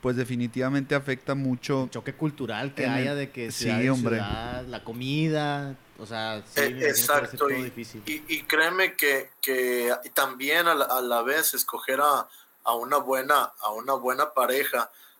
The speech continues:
Speaker 3: este, puede ser el, el, el, el parteagua para uno, puede ser, este, "¿Sabes qué? Escogiste esta, esta muchacha o, o, o tu pareja que, que fue la, la persona que te hizo madurar". Fue la persona que te hizo madurar y a la vez también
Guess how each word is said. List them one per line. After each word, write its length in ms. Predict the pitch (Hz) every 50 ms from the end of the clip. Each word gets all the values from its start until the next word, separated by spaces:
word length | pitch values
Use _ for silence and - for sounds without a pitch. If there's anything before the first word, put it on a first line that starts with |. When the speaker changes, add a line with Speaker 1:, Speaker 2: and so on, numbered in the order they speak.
| _ _ _
Speaker 3:
este, 880 | 120 117 113 107 - - - - 117 117 113 110 107 104 104 101 101 - _
puede 200 | - 151 151 160
ser 180 | 160 - 170 160
el, 160 | 160 165 160
el, 280 | 151 160 151 151 151 151 143
el, 360 | 143 143 139 135 131 135 131 139
el 160 | 139 135 -
parteagua 640 | - 139 131 - - 135 143 151 156 165 170 -
para 180 | - 143 135 131
uno, 360 | 135 143 143 135 - 98 - _ - _ _ _ _ _ _
puede 220 | 135 139 147 151
ser, 320 | 147 - - 147 147 151 151
este, 680 | 151 135 127 - - - 131 123 120 113 113 110 107 101
"¿Sabes 320 | - 117 117 127 135 131
qué? 160 | - 160 165
Escogiste 500 | 165 - - 131 123 131 131 - - - 147 143 135 135
esta, 240 | 127 - - 135
esta 200 | 131 - - -
muchacha 580 | 139 143 139 127 - 147 156 151 - 143 131 123
o, 80 | 120 117
o, 520 | 113 113 110 - - 113 113 107 110 110 110
o 60 | 107
tu 140 | - - 107
pareja 480 | - - 117 120 135 139 - 165 160 - - - - - - - - - -
que, 420 | - 127 123 120 120 117 113 - - -
que 140 | - 131 127
fue 200 | 131 - 143 139
la, 100 | 139 151 156 165 156 -
la 180 | 143 131 -
persona 340 | - - - - 143 151 151
que 100 | - 143 -
te 80 | 139 127
hizo 140 | - 160 151
madurar". 500 | 143 135 120 113 113 120 117 110 - - - - - - - _ _ _ _
Fue 80 | 117 120
la 120 | 127 -
persona 300 | 131 123 - 131 135 131
que 100 | - 127
te 100 | - 123
hizo 160 | 117 - 139
madurar 460 | 135 127 123 123 127 147 165 - - -
y 200 | - 139 139 135
a 100 | 131 131
la 200 | 123 123 117 113
vez 340 | 113 131 160 190 196 - -
también 380 | - 151 143 147 160 175 175